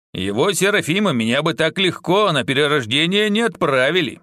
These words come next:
заявил по итогу наш пожарный паладин.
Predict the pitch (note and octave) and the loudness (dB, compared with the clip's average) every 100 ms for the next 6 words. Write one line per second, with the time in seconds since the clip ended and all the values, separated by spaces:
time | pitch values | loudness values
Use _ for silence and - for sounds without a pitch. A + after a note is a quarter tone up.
0 | _ _ _ _ _ A#2+ G#2+ G#2 G2+ D#3+ | _ _ _ _ _ -8 -4 -2 0 -2
1 | A#3 G#3 F#3+ E3+ G3 F3+ D3 C3+ B2+ - | 0 0 0 0 -2 0 -2 0 -2 -2
2 | C3+ A#2+ A2 A2 F#2 C3 C3 F#2+ - | -2 0 0 -2 -2 -2 -2 -4 -12